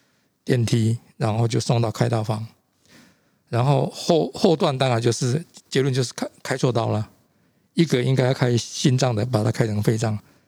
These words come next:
要开肺脏的，把它开成心脏。而且那个是事后有很大的一个乌龙，但后续我们就不，不详细去谈。最大的问题就是说开错刀。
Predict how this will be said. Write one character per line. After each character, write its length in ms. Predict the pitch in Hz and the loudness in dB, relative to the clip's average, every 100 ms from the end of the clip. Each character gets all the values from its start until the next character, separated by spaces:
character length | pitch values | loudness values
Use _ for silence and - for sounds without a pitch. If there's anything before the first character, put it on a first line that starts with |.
| _ | _
要 80 | - | -4
开 180 | 135 131 | 0 0
肺 160 | 143 127 | 2 2
脏 140 | 120 | 0
的， 60 | 113 | 0
把 120 | 113 | -2
它 80 | 113 | 0
开 180 | 120 | 0
成 160 | 110 110 | 0 -4
心 240 | 107 117 | 0 0
脏。 180 | 113 120 - - _ _ _ _ _ _ _ | 2 0 -4 -16 _ _ _ _ _ _ _
而 100 | 147 | -2
且 300 | 135 123 294 | 0 -2 -4
那 120 | 196 165 | -4 -2
个 120 | 135 | -2
是 240 | 180 147 | 0 0
事 280 | 190 - 202 | -2 -2 0
后 200 | 165 156 | 2 2
有 180 | 110 107 | 0 0
很 180 | 110 107 | 0 2
大 160 | 143 | 2
的 120 | 123 | 0
一 40 | 127 | 0
个 60 | |
乌 140 | 151 123 | 2 2
龙， 300 | 117 107 110 - _ _ - | 2 -2 -6 -10 _ _ -2
但 180 | 147 | 0
后 140 | 117 160 | 2 2
续 160 | 156 | 2
我 100 | 139 | 0
们 100 | 110 | 2
就 120 | 110 123 | 0 0
不， 320 | 139 131 143 _ | 2 0 0 _
不 100 | 160 | 0
详 240 | 127 110 110 | 0 0 0
细 180 | 135 117 | 0 -2
去 180 | - | -2
谈。 360 | 131 120 104 107 - _ _ _ _ _ _ _ - | -2 -2 -2 -4 -6 _ _ _ _ _ _ _ 0
最 160 | - | 0
大 160 | 139 139 | 2 2
的 160 | 120 | 0
问 180 | 190 156 | 2 2
题 120 | 123 | 2
就 140 | 107 117 | 0 0
是 100 | 123 | 0
说 120 | 117 | -2
开 200 | - 120 | 0 -2
错 180 | 110 117 | 0 0
刀。 220 | 107 104 | 0 -4